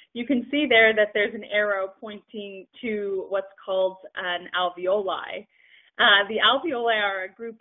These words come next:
of what are called glandular cells,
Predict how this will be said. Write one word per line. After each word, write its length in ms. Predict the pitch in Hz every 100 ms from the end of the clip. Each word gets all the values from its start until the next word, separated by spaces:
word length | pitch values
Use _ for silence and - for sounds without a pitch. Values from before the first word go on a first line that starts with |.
| -
of 380 | 190 185 185 175 _ _ _ _
what 200 | 202 214
are 80 | 214
called 360 | 214 202 190 -
glandular 640 | 196 202 220 233 196 190 -
cells, 360 | 185 160 175